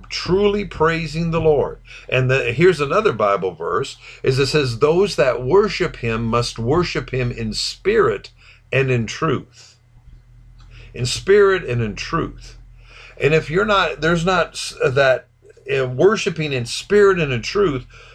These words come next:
truly, honestly opening up and praising the Lord and lifting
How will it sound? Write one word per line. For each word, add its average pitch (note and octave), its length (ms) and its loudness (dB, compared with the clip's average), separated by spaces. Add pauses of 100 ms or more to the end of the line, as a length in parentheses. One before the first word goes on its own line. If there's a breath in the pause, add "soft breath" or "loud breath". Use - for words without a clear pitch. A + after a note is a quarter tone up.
(260 loud breath)
truly, F3 880 0
honestly E3+ 760 0
opening E3 520 0
up D#3 180 0
and A#2 280 -4
praising E3 680 -2
the G#2+ 100 -4
Lord F#2 300 -2
and G#2+ 260 -6
lifting D3 600 -4